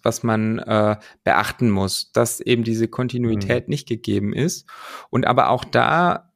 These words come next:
Speaker 1: ein riesiger Vorteil der O-K-R-Methode ist die Transparenz. Das heißt, alles, was wir in den Workshops erarbeitet haben, wurde auch direkt ins Intranet gestellt.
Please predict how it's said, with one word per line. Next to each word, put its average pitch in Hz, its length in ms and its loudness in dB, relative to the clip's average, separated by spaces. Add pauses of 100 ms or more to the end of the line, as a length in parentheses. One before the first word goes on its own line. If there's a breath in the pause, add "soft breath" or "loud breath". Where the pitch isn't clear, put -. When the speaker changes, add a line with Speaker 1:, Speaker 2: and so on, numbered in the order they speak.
(100)
Speaker 1:
ein 135 100 0
riesiger 147 400 2
Vorteil 135 460 4
der 117 180 4
O-K-R-Methode 160 1300 2 (260 loud breath)
ist - 180 -2
die 135 80 2
Transparenz. 107 920 0
Das - 220 -6
heißt, 113 360 0
alles, 139 320 2
was 135 180 4
wir 117 100 4
in 117 120 2
den 107 200 2
Workshops 135 460 2
erarbeitet 139 800 2
haben, 127 260 2
wurde 127 320 6
auch 113 140 2
direkt 117 420 0
ins - 220 -2
Intranet 110 600 -2
gestellt. 139 680 -2